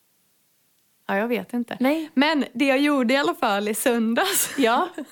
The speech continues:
Speaker 1: <laughs> När jag hade samlat lite kraft och ändå började känna att jag började bli mig själv lite igen. Så jag bara, nej, jag måste lämna, jag måste ifrån väggarna, jag måste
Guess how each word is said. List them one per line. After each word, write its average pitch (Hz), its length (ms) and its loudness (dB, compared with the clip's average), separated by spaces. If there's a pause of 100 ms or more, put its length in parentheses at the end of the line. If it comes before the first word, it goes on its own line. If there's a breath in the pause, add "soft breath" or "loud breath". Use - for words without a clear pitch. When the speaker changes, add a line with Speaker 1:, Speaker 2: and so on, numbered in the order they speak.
(520)
Speaker 1:
<laughs> 403 760 -2
När 262 100 2
jag 254 100 4
hade 262 200 0
samlat 247 340 0
lite 233 200 -4
kraft 269 400 -2
och 240 60 2
ändå 240 140 0
började 233 440 0
känna 226 300 0
att 214 100 -4
jag 208 140 -4
började 220 400 0
bli 233 160 0
mig 196 120 -2
själv 196 300 -2
lite 202 260 -4
igen. 185 280 -4
Så 220 100 -8
jag 214 160 -2
bara, 185 240 0
nej, 277 200 0
jag 262 120 0
måste 254 240 -2
lämna, 202 420 0
jag - 80 -2
måste 233 200 -4
ifrån 202 300 -2
väggarna, 180 340 -4
jag 190 100 -2
måste - 180 -6